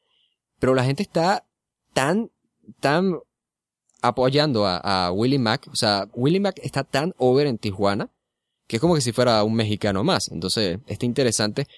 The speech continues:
cómo están llevando esa realidad. Y bueno, Mecha Wolf, que se está volviendo un gran rudo por eso mismo, por estar yendo en contra de alguien que la gente quiere.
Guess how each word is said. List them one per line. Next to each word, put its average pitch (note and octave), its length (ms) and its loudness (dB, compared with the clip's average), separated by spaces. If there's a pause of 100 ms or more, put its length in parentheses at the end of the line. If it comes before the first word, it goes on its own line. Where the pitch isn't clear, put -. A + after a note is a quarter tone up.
(160)
cómo A#2 160 0
están B2 180 0
llevando A#2 320 0
esa G#2+ 160 -2
realidad. A2 460 0
Y D#3 80 2
bueno, A2 320 4
Mecha G#2 320 0
Wolf, A2 280 2
que G#2+ 120 -2
se G2 80 -6
está F#2+ 100 -4
volviendo G2+ 420 -2 (200)
un G#2+ 120 -6
gran A2 220 0
rudo A2+ 220 0
por G2+ 180 -2
eso - 140 -4
mismo, A2 160 -2
por A#2 140 -4
estar F#2 200 -6
yendo F#2+ 220 -4
en F#2+ 40 -6
contra F#2+ 300 -6
de F2 460 -4
alguien G2 260 -4
que G2 80 -6
la F2 80 -6
gente E2+ 220 -8
quiere. D3+ 320 -6